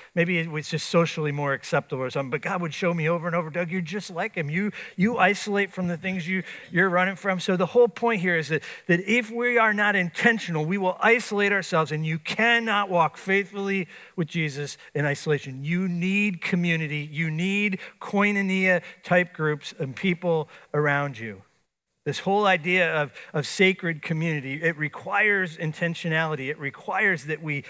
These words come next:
fight for it, that we, that we want it with all that we have. Now, there's two more legs. The second leg that we need in this stable faith in order for us to do it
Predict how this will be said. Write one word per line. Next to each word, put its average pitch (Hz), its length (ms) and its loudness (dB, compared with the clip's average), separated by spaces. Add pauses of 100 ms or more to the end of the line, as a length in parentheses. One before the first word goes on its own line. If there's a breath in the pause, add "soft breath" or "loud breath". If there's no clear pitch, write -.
(100)
fight 208 480 0
for 131 280 -4
it, - 160 -10
that 147 120 -4
we, 143 220 -6 (240 loud breath)
that 165 120 -4
we 143 140 -4
want 175 320 0
it 143 100 -6
with 143 160 -8
all 147 220 0
that 151 160 -4
we 143 140 -6
have. 117 360 -6 (1040)
Now, 131 200 -2 (1800)
there's - 160 -14
two 165 100 -4
more 143 220 -2
legs. 127 300 -2 (200)
The 139 80 -12
second 185 360 2
leg 143 400 2
that 143 180 -4
we 143 160 -4
need 143 240 -2
in 143 180 -6
this 139 240 -4 (240 loud breath)
stable 160 540 2
faith 156 420 0
in 139 80 -2
order 139 220 -2
for 147 100 -8
us 139 120 -6
to 131 60 -14
do 143 120 0
it 143 120 -4